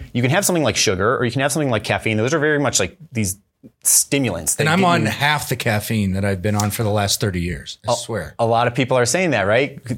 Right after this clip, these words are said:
Speaker 1: caffeine's very much a stimulant. It blocks your sleep hormone so you don't get tired. It makes you really razzed up. Ketones have this way of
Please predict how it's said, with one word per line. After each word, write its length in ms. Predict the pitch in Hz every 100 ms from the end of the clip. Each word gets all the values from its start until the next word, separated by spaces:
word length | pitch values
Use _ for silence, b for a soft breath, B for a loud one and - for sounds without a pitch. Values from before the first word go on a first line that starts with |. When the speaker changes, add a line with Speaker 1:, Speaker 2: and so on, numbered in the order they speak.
| -
Speaker 1:
caffeine's 300 | - 135 196
very 160 | 127 170
much 160 | 165
a 60 | 135
stimulant. 520 | - 131 135 135 131
It 280 | 120 92 _
blocks 280 | 120 120 -
your 120 | 107
sleep 320 | - 127 123
hormone 540 | - 123 123 120 120 117
so 120 | 101
you 60 |
don't 100 | 101
get 160 | 95 -
tired. 340 | - 123 123 113
It 60 |
makes 160 | 113 120
you 40 | 110
really 360 | 135 131 95 - B B B -
razzed 340 | 110 107 101
up. 220 | 131 117 B B -
Ketones 360 | 160 160 143
have 100 | 135
this 140 | 127 -
way 160 | 135
of 380 | 113 110 95 92